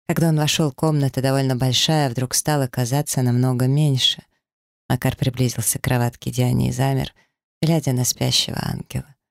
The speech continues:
«Она такая красивая», прошептал он, а потом очень бережно поцеловал дочку в щеку.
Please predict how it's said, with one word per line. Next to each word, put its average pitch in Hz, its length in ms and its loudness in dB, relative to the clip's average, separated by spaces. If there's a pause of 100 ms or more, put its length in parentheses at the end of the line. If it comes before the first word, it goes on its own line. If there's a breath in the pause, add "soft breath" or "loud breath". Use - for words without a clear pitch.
(720)
«Она 180 80 2
такая 160 300 -2
красивая», 143 680 0
прошептал - 500 -2
он, 139 160 2
а 123 60 0
потом 127 240 -2
очень 123 280 0
бережно 123 440 -2
поцеловал 123 480 -2
дочку - 340 -6
в - 60 -8
щеку. - 420 -2